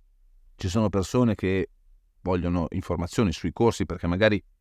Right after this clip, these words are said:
eh, vedono, eh, delle sponsorizzate, no, sponsorizzate sui, sui corsi, eh, impossibile perché i corsi avanzati io non li sponsorizzo, però magari sono nei gruppi di Facebook, eh, oppure ne hanno sentito parlare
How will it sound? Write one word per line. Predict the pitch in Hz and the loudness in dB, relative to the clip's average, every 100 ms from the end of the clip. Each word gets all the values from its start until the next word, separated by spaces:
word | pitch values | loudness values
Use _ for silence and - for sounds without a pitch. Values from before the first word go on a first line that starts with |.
| _ _ _ | _ _ _
eh, | - 78 73 | -10 -6 -4
vedono, | 80 107 104 98 92 82 | 0 2 2 2 0 -2
eh, | - 69 71 65 58 57 - 71 - - _ | -4 -6 -6 -6 -8 -10 -12 -12 -12 -16 _
delle | 80 87 87 | -6 -4 -4
sponsorizzate, | - 92 - 92 90 101 113 104 90 | -2 -4 -2 -2 0 2 4 2 0
no, | 101 82 | 0 -2
sponsorizzate | - 87 90 92 104 95 | -6 -6 -4 0 0 0
sui, | 95 90 | -2 -2
sui | 80 98 | -2 -4
corsi, | - 113 - 92 90 | 0 -2 0 -2 -2
eh, | - 95 | -4 -2
impossibile | 78 90 92 - 101 104 | -2 -4 -4 -2 0 0
perché | 92 92 | -2 0
i | 87 | -2
corsi | 87 92 - | -2 -4 -2
avanzati | 85 85 - 92 92 | -2 -2 -2 -2 0
io | 90 | 0
non | 82 | 0
li | 85 | -2
sponsorizzo, | - 85 90 82 71 73 - - - - | -4 -4 -2 -2 -2 -8 -10 -20 -20 -14
però | - 92 | -2 2
magari | 101 98 107 | 2 2 0
sono | 98 90 | 0 -2
nei | 90 87 | 0 0
gruppi | 98 107 - 101 95 | 0 -2 0 0 0
di | 92 | -2
Facebook, | 92 98 95 90 95 92 | -2 0 0 0 -4 -2
eh, | 98 95 _ _ _ | -2 -2 _ _ _
oppure | - 92 104 104 | -12 -6 0 2
ne | 101 | 2
hanno | 101 98 | 0 -2
sentito | - 90 104 95 | -2 -4 -4 -2
parlare | 87 98 95 92 90 90 | 0 0 2 0 2 0